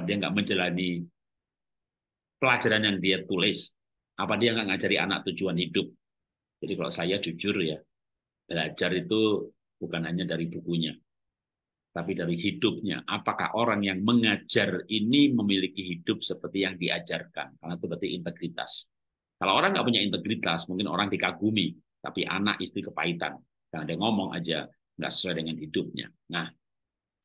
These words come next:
bagi saya dalam bidang keluarga, saya punya idola. Ya, saya pernah ke kantornya, jauh ya, di Colorado Spring. Jadi mesti ke Amerika, ke Denver, dari Denver naik mobil ke Colorado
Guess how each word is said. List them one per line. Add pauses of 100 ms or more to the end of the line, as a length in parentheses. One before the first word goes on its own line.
(260)
bagi
saya
dalam
bidang
keluarga, (400)
saya
punya
idola. (320)
Ya,
saya
pernah
ke
kantornya, (240)
jauh
ya,
di
Colorado
Spring. (480)
Jadi
mesti
ke
Amerika,
ke
Denver,
dari
Denver
naik
mobil (320)
ke
Colorado